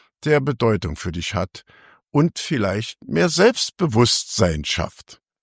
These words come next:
Eine Veränderung findet immer statt, wenn der Widerstand kleiner ist als das, was du davon erwartest. Vielleicht auch eine Wiederholung, die dich nicht müde macht, sondern stolz auf dich, kann dir helfen.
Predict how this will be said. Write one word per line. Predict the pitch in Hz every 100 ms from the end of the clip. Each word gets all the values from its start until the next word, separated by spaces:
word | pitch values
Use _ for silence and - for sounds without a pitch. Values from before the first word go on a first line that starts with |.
| _ _ _ _ -
Eine | 123
Veränderung | 123 147 202 214 196 175
findet | - 151 131 -
immer | 156 170 143
statt, | - - 127 - - _ - _ _ _
wenn | - - 87 110 110
der | 101 90 85
Widerstand | 120 156 127 107 - 101 98
kleiner | - 87 82 101 92
ist | 98 87 - - - _ _ _ _ _
als | - 92 -
das, | - 104 - -
was | -
du | - 92 90 -
davon | 87 - 73 73 -
erwartest. | - 107 80 78 - - - - _ _ _
Vielleicht | - 214 226 -
auch | 170
eine | - 123 117
Wiederholung, | 101 101 101 156 226 226 147 98 87 - - -
die | 131
dich | 131 117
nicht | 131 117
müde | 156 202 165
macht, | 117 123 -
sondern | - 120 131 127
stolz | - 143 160 -
auf | 127 -
dich, | 113 104 - - _ _
kann | - 110
dir | 104 85
helfen. | 87 78 - 73